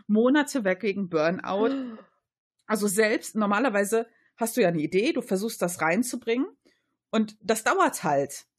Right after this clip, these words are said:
Speaker 1: ja, und du musst das ja testen und die Zeit hatten die gar nicht.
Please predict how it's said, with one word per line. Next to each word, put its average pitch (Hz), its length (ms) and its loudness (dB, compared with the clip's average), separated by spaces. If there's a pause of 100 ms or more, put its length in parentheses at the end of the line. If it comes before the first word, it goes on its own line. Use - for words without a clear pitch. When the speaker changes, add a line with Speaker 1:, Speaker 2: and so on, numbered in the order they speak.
(180)
Speaker 1:
ja, 151 220 0
und 233 120 0
du 247 60 2
musst 254 220 0
das 233 140 0
ja 226 100 0
testen 226 520 -4
und 190 200 -6
die 190 100 -6
Zeit 254 520 -4
hatten 170 260 -4
die 139 120 -8
gar 143 280 0
nicht. 196 400 -4